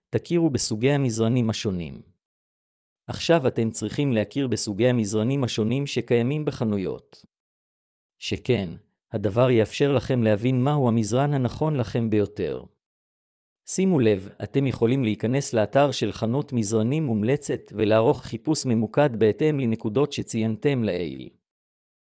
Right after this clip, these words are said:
אנו ממליצים לכם להגיע לקטלוג המזרנים במבצע, כדי שתוכלו לבחור במזרן המתאים שלא יעשה לכם חור בכיס. השלב שלוש בבחירת מזרן מתאים. תערכו חיפוש אחר חנות מומלצת.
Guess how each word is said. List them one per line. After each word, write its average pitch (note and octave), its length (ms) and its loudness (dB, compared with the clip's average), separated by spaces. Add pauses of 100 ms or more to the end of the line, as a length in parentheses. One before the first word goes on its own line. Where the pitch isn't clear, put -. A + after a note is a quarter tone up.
(240)
אנו E3 180 2
ממליצים B2 500 0
לכם A#2+ 260 -2
להגיע A2 320 2
לקטלוג B2 540 0
המזרנים A2+ 540 0
במבצע, G#2 640 0 (500)
כדי A2+ 240 0
שתוכלו A#2+ 480 -2
לבחור C3+ 540 2
במזרן A2 540 2
המתאים B2+ 460 -2
שלא C3+ 320 2
יעשה C3+ 320 2
לכם A2 320 -2
חור A#2+ 280 2
בכיס. - 640 -8 (920)
השלב G#2+ 500 0 (240)
שלוש B2 440 2
בבחירת A2+ 600 0
מזרן A#2 400 0
מתאים. F#2 480 -6 (440)
תערכו A#2 440 4
חיפוש D3+ 500 -2
אחר B2+ 280 2
חנות A#2+ 440 -2
מומלצת. A#2 720 -4